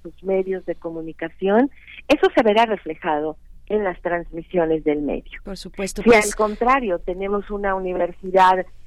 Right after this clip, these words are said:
Speaker 1: eh, pública, privada o de las características que ustedes digan, que tiene compromisos de diverso tipo, esos compromisos se verán reflejados en las transmisiones de sus medios.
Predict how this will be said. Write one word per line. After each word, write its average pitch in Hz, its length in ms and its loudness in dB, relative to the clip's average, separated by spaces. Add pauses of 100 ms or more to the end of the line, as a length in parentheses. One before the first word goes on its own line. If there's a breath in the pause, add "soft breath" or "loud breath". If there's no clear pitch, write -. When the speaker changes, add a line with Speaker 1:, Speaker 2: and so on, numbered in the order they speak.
(180)
Speaker 1:
eh, 170 420 0
pública, 220 580 -2
privada 175 640 0
o 160 200 -8
de 165 120 -8
las 160 140 -12
características 165 800 -8
que - 100 -16
ustedes 170 300 2 (120)
digan, 175 380 4 (460 soft breath)
que 220 120 6
tiene 240 380 2
compromisos 208 920 -6
de 196 140 2
diverso 196 760 -2
tipo, 202 480 -6 (460)
esos 262 240 -8
compromisos 196 640 -2
se 208 100 2
verán 180 280 2
reflejados 180 720 -2
en 190 160 -4
las 180 140 -6
transmisiones 170 720 0
de 160 100 4
sus - 260 -8
medios. 156 420 2